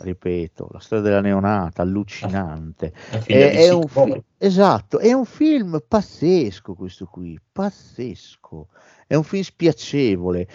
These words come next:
Speaker 1: eppure ha dei picchi di umorismo, come quando Spud si caga addosso nel letto della, della ragazza che
Speaker 2: <laughs>
Speaker 1: frequenta.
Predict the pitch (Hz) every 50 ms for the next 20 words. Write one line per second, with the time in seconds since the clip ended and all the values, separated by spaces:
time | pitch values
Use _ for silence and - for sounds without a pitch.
0 | - - - - - 151 147 - _ - 185 226 254 269 262 254 240 202 180 165
1 | 170 175 - _ - 254 240 - - 233 202 196 202 190 185 190 196 196 208 233
2 | 247 226 220 240 247 240 226 - - 131 127 117 - 131 127 120 113 - - -
3 | - 131 127 110 98 - - 107 - _ - - 131 120 113 98 113 107 101 120
4 | 120 123 120 117 - - 110 104 104 104 101 101 104 110 113 107 107 _ - 104
5 | 95 95 95 92 92 90 90 87 90 98 98 95 131 120 113 - 120 110 - -
6 | 110 104 95 101 - - 92 90 107 110 127 120 101 90 82 78 - - - -